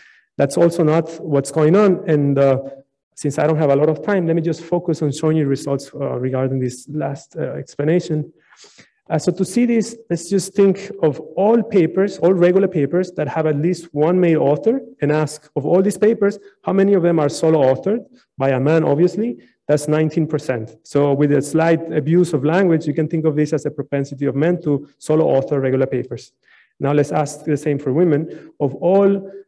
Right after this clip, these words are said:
regular papers that have at least one female author, how many of those papers are solo authored? That's sixteen percent. Now let's do the same for comments. Of all comments that have at least one male author, how many of those comments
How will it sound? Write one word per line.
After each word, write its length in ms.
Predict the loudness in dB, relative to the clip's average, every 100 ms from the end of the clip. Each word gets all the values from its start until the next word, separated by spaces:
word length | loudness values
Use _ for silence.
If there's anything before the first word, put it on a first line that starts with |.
| 0
regular 340 | 2 4 4
papers 380 | 2 0 0 -2
that 100 | -2
have 140 | -4
at 80 | -2
least 240 | -2 -2 0
one 160 | 0
female 280 | 2 2 4
author, 440 | 2 2 0 -2 -2 -2
how 80 |
many 200 | 0 2
of 80 | 2
those 160 | 0 0
papers 360 | -2 0 -2
are 240 | -2 -4 -6
solo 420 | -8 -2 0 2
authored? 380 | 0 0 -4 -6 -14 _ _ _ _
That's 240 | -6 -6 -6 -4
sixteen 360 | -2 -2 -4
percent. 500 | -4 -6 -6 -6 -10 -20 _ _ -4
Now 120 | 0
let's 160 | 0
do 40 | 0
the 80 | -2
same 240 | 0 -2
for 140 | -2
comments. 520 | -4 -2 0 -2 -4 -10
Of 220 | -10 -4
all 240 | 2 2
comments 460 | 2 0 0 0 -2
that 80 | -4
have 180 | -4
at 140 | -2 -2
least 280 | -2 -4 -2
one 240 | 2 4 4
male 160 | 6
author, 340 | 4 2 -2 -4 -10 _ _
how 100 | -4
many 180 | 0 2
of 80 | 2
those 200 | 0 0
comments 360 | 0 2 0